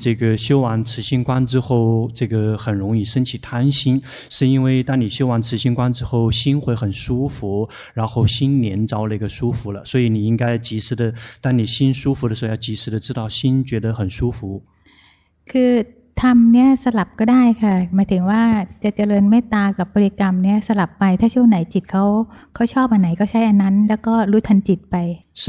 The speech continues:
Speaker 1: 实上，这个妈妈给你的建议就是说，其实这两者实际上是可以调-，交替进行的。也就是说，你哪一段时间喜欢念诵一D，比如说就去念诵，然后想，喜欢做这个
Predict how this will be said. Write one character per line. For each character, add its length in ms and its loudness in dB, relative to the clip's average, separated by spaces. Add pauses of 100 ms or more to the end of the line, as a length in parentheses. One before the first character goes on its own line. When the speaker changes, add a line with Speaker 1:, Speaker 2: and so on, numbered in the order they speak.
Speaker 1:
实 160 4
上， 380 4
这 100 2
个 60 -2 (120)
妈 20 4 (100)
妈 100 2
给 200 -2
你 20 -2 (100)
的 120 0
建 20 -2 (160)
议 80 2
就 160 0
是 80 -6
说， 320 2
其 100 -2
实 360 0 (280)
这 140 -2
两 260 0
者 160 -2
实 180 -6
际 60 0
上 160 0
是 160 -4
可 120 -4
以 100 0
调-， 200 -2 (220)
交 160 -2
替 140 0
进 200 -2
行 300 -4
的。 160 -8 (180)
也 120 -2
就 120 -4
是 60 -6
说， 160 2
你 160 0
哪 140 -4
一 20 -4
段 180 -2
时 160 -8
间 280 -2 (180)
喜 220 -4
欢 320 0
念 120 2
诵 180 0
一 100 2
D， 120 -2
比 100 -2
如 40 2
说 160 -2
就 140 -2
去 160 -2
念 260 4
诵， 300 -2 (180)
然 140 -4
后 80 -4
想， 340 -4
喜 200 -4
欢 220 2
做 300 0
这 200 -4
个 240 -6